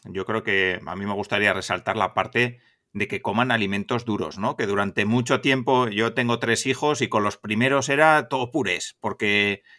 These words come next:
pa' que no se atraganten, para que, eh, con el tercero ha sido, come lo mismo que los demás y ya está. No, yo creo que no le hemos hecho ni un puré. Y, y es el que mejor come y, y, y el que mejor ha hecho todo, prácticamente.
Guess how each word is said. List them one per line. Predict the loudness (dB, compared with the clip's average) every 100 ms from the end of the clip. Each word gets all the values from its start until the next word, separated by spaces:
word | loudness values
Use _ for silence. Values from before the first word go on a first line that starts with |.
| _ _
pa' | 2 4
que | 2
no | 2
se | 2
atraganten, | 6 8 8 8 4 2 6 6 4 4
para | 6 6 4
que, | 2 4 6 4 2 -2 _ _ _
eh, | -12 -10 -12 _ -18 -2
con | 2
el | 2 0
tercero | 0 4 6
ha | 6
sido, | 4 4 4 4 _ _ _ _ _ _ _
come | 0 2
lo | 4 4
mismo | 4 2
que | 2
los | 2
demás | 2 4 2 0 -10 _
y | -4 2
ya | 2
está. | 2 -8 -10 -10
No, | -2
yo | 0 2
creo | 4
que | 4
no | 4
le | 4
hemos | 2 0
hecho | 0 0
ni | 2
un | 0 0
puré. | 0 0 -2 -12 _ _ _ _ 0
Y, | 2 2 2
y | 6 6
es | 4
el | 2
que | 2
mejor | 2 4 2 4
come | 4 6 4 2
y, | 4 6 6 6 2
y, | 2 0 0
y | 2
el | 2 2
que | 2
mejor | 2 4 6
ha | 6
hecho | 6 0
todo, | 2 2 2 0 _
prácticamente. | -4 0 2 2 2 -6 -14